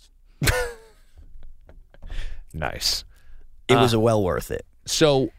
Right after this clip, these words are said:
Speaker 2: how was the flirting scene, the socializing scene, the chick scene at the bars in Fire Island? Was it such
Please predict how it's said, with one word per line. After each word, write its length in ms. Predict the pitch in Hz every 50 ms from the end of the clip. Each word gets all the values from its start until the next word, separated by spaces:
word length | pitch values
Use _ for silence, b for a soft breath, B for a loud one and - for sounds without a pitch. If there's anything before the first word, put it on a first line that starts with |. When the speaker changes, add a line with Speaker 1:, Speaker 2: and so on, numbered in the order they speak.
| - -
Speaker 2:
how 320 | - - 151 151 165 180 190
was 720 | 185 175 165 160 156 151 147 147 143 135 123 - - - - -
the 600 | 123 127 127 120 117 113 113 113 113 110 107 - - _ _ _
flirting 560 | - - - - 143 143 139 143 143 143 139 127
scene, 380 | - - 143 131 131 131 127
the 60 | 120
socializing 600 | 107 - 127 120 101 - 117 113 113 110 104 101 110
scene, 300 | - - 120 113 113 113
the 60 | 107
chick 320 | - - - 123 117 - -
scene 440 | - - 117 107 107 101 101 101 - - -
at 200 | 113 113 - -
the 100 | 120 117
bars 280 | 98 110 101 104 101 104
in 60 | 95
Fire 300 | - - 104 95 98 117
Island? 340 | 151 170 160 127 113 98 104
Was 140 | 107 101
it 140 | 107 - -
such 320 | - 135 123 - - -